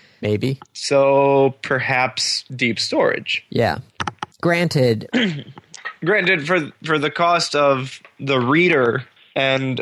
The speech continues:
Speaker 2: a drive, you could also just buy, like, a two terabyte nas and
Speaker 1: Yeah, I
Speaker 2: still
Speaker 1: think
Speaker 2: be money
Speaker 1: it's,
Speaker 2: ahead.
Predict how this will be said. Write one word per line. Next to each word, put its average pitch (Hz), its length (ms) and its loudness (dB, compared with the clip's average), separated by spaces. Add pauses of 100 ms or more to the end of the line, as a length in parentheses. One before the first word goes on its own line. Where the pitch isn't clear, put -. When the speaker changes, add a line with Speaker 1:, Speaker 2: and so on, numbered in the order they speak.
Speaker 2:
a 127 160 0
drive, 120 800 2
you 131 220 -6
could 135 160 -2
also 123 260 0
just 113 280 -6
buy, 110 240 2
like, 104 280 0
a 117 80 -6
two - 240 -8
terabyte 101 540 -4
nas 98 640 -6 (240)
and 110 120 -4
Speaker 1:
Yeah, 143 140 -2
I 131 40 -2
Speaker 2:
still 135 120 -2
Speaker 1:
think 180 180 0
Speaker 2:
be - 40 -6
money 117 220 -2
Speaker 1:
it's, 110 80 0
Speaker 2:
ahead. 107 400 -2